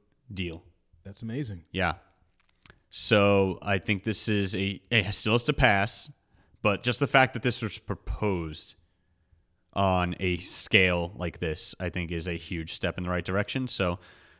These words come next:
Speaker 1: kudos to them, and hopefully America will follow suit in some fashion once we get some adults back in the room.
Speaker 2: Yeah. Twenty twenty. Let's do it.
Speaker 1: All right, guys. Well, it's been a pleasure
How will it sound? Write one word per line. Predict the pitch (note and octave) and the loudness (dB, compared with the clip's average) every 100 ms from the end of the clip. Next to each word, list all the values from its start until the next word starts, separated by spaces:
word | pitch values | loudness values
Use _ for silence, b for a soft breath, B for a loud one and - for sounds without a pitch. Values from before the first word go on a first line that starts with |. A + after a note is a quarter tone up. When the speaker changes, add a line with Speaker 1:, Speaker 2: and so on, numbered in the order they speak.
| b - | b -4
Speaker 1:
kudos | - C#3 B2+ A#2+ - | 4 6 6 4 0
to | B2+ | 0
them, | G#2+ A#2 D#3 | 2 2 2
and | D3+ G#2 G2+ G2 | 0 0 2 -2
hopefully | F2+ A#2 - A2 G#2+ G#2 | -4 -6 -2 0 0 0
America | E2+ F#2+ F#2+ F#2+ F#2+ F#2 F2 | -2 -2 -2 -2 -2 -4 -2
will | F2 F#2 F2+ - _ _ | -2 -2 -4 -8 _ _
follow | - - B2+ G#2+ F#2+ | -20 -6 -2 0 -2
suit | - - G#2+ - | -2 -2 -2 -4
in | F2 | -6
some | - F#2+ | -4 -4
fashion | - E2+ D#2+ E2 | -4 -4 -4 -6
once | E2 F2 | -8 -6
we | F2+ F2 | -4 -4
get | F2 | -4
some | - F2 | -6 -6
adults | E2 D#2 - | -6 -8 -8
back | - F2+ | -10 -10
in | E2 | -10
the | D#2 | -12
room. | F2 F#2 | -14 -6
Speaker 2:
Yeah. | F2 A2 G#2+ - _ _ _ - - | 2 2 2 -2 _ _ _ -20 -14
Twenty | - F#2+ | -4 -2
twenty. | G2 A2 G#2+ F#2 - _ | 0 2 2 2 -4 _
Let's | - | -4
do | G#2 A2 | 2 2
it. | - - _ _ _ _ _ _ - - _ _ _ _ _ _ _ _ - _ _ _ _ - | 2 -8 _ _ _ _ _ _ -20 -20 _ _ _ _ _ _ _ _ -20 _ _ _ _ 4
Speaker 1:
All | B2 | 8
right, | A#2 | 8
guys. | A2 A2+ A2 G#2 | 8 6 6 4
Well, | A#2 A2 G#2+ | 4 4 0
it's | - | 0
been | C#3 C3+ | 4 4
a | |
pleasure | - C3+ B2 C#3+ D3 | 4 4 6 6 4